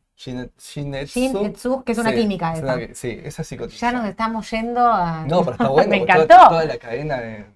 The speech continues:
Speaker 1: de, de semiconductores es, es fantástico.
Speaker 2: Mira,
Speaker 1: Bueno.
Speaker 2: acá Luciano nos agrega que con los lingotes de silicio, al fin y al cabo, ustedes sabían un montón de
Speaker 1: Claro,
Speaker 2: esto, ¿eh? O
Speaker 1: ya
Speaker 2: sea,
Speaker 1: no vengo más, ¿eh?
Speaker 2: monocristalinos se hacen las células fotovoltaicas de los paneles domiciliarios o
Speaker 1: También,
Speaker 2: industriales.
Speaker 1: también, también, exactamente.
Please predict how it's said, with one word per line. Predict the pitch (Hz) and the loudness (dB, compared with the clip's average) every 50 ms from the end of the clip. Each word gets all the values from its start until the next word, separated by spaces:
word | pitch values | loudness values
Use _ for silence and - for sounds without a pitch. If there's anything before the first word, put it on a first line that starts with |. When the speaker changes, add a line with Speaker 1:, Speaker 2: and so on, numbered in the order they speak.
| - 110 107 - | -20 -20 -20 -18
Speaker 1:
de, | 110 | -16
de | 104 107 110 107 | -12 -12 -12 -10
semiconductores | - - 131 139 135 135 123 113 110 101 - - 160 160 135 113 - | -10 -8 -8 -8 -6 -6 -6 -6 -8 -6 -2 0 2 2 2 -2 -6
es, | 113 117 | -10 -10
es | 113 117 110 | -10 -10 -10
fantástico. | - - 113 110 117 147 135 - - - 110 - 113 107 - | -10 -10 -8 -4 -2 -2 -2 -2 -6 -14 -14 -12 -12 -8 -6
Speaker 2:
Mira, | 208 247 269 247 220 | -4 0 4 6 8
Speaker 1:
Bueno. | 208 190 - | 8 8 6
Speaker 2:
acá | - 262 269 | 4 2 2
Luciano | 269 262 254 320 359 349 | 2 2 2 2 2 2
nos | 285 254 233 | 2 4 4
agrega | 247 233 220 220 202 190 | 4 6 6 4 4 2
que | 190 190 | 2 2
con | 202 202 | 2 2
los | 214 226 | 2 2
lingotes | 226 240 247 320 392 392 330 | 2 0 0 0 0 2 2
de | 269 220 | 0 0
silicio, | - - 214 254 330 330 359 262 | -2 -4 -4 -4 -4 -4 -4 -4
al | - 170 170 | -4 -4 -4
fin | 185 220 262 | -4 -4 -4
y | |
al | 262 202 | 0 2
cabo, | - 269 320 277 | 4 4 4 4
ustedes | 214 262 269 277 | 4 2 2 4
sabían | - 254 226 220 220 214 208 | 4 2 2 2 2 0 0
un | 196 185 | -2 -2
montón | 180 175 170 170 - 349 370 302 233 | -4 -4 0 4 6 6 6 4 2
de | 202 185 175 170 | -2 -2 -2 -2
Speaker 1:
Claro, | 170 165 123 117 127 170 170 | -2 0 0 0 2 2 2
Speaker 2:
esto, | |
¿eh? | 196 240 285 277 | 2 2 2 0
O | 247 - | 0 -2
Speaker 1:
ya | |
Speaker 2:
sea, | - - 180 160 165 165 | 0 2 2 2 2 0
Speaker 1:
no | 139 151 | 0 0
vengo | 156 156 151 160 196 | 0 0 0 -2 -2
más, | 190 - - - | -4 -4 -6 -6
¿eh? | - | -2
Speaker 2:
monocristalinos | 214 220 226 226 240 240 247 254 247 254 254 254 311 349 370 330 269 | 0 2 4 4 4 2 2 2 2 2 0 0 0 0 0 0 0
se | - 285 | 2 2
hacen | 269 302 302 - 311 294 262 214 - | 2 2 2 2 0 -2 -2 -6 -6
las | 208 208 202 226 - | -2 -2 -2 -2 -2
células | 294 294 320 302 277 269 262 - - | -2 -2 0 2 2 0 0 -2 -6
fotovoltaicas | - - 226 220 226 220 220 226 233 240 302 330 320 320 269 | -6 -4 -2 2 4 6 6 6 4 4 4 4 4 2 0
de | 233 202 | 0 -2
los | 208 - | -2 -2
paneles | 208 220 254 277 269 | -2 -2 0 0 0
domiciliarios | 247 220 202 202 220 214 240 269 277 277 - | 0 -2 -2 -4 -4 -4 -2 -2 -2 -2 -2
o | - | -2
Speaker 1:
También, | 233 254 254 | -2 0 0
Speaker 2:
industriales. | - - 240 - 311 349 339 294 226 202 | 0 -2 -2 -2 -2 -2 -2 0 -2 -4
Speaker 1:
también, | 135 127 127 131 135 131 120 113 107 | -4 -4 -4 -6 -6 -8 -8 -10 -12
también, | _ - 113 113 117 127 123 117 | _ -14 -12 -10 -8 -8 -8 -10
exactamente. | 113 - - 123 120 127 123 123 117 110 107 104 - | -10 -12 -14 -14 -12 -10 -10 -10 -10 -12 -14 -16 -20